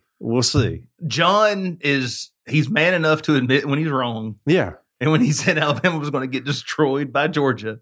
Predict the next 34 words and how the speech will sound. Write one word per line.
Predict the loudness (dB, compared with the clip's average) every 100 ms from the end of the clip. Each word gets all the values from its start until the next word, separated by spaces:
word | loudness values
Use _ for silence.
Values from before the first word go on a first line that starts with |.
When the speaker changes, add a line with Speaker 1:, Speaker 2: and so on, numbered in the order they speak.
| 0
Speaker 1:
Right. | 2 2 -2
Speaker 2:
he | -8
was | -4 0
wrong. | 0 -2 -2
Speaker 1:
I | 0
was | 0 0
wrong. | 0 -2 -6
I | -2 0
meant | 2 2 2
on | 2 2
the | 2
first | 2 0 0 0
drive. | 0 0 -4 -6 -8 -10 -14 -16 -14
Speaker 2:
<laughs> | -14 -12 -16 -2
Speaker 1:
I | 2
wasn't | 4 2 0
talking | -2 0 0
about | 0 0
the | 0
whole | 0 0 0
game. | 0 2 0 -2 -6 _
I | -2 0 2 0
was | 0
just | 0 0
on | 0
the | 0
first | 0 0 0
drive. | 0 2 2 -2 -4 -2 -2
Speaker 2:
<laughs> | -2 -2 -2 -2 -4 -4 -4 -12 _ -10 2
Speaker 1:
Yeah. | 4 2 -4 _ -10
But, | -2 2 4
uh, | 4 4 2 -2 -8 -2
what | 0 2
a, | 0